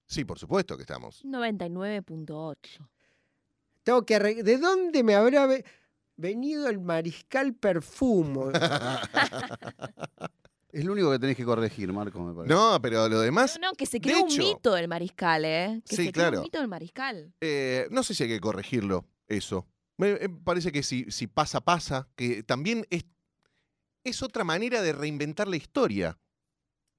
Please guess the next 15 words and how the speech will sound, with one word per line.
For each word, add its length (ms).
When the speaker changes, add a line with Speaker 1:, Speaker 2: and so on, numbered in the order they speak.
Speaker 3:
Otra 260
manera. 640
Speaker 1:
Lo 180
viste 220
a 20
Perfumo 400
con 100
la 60
camiseta 380
de 80
Boca 180
y 20
jugando 240
de 80
cuatro. 440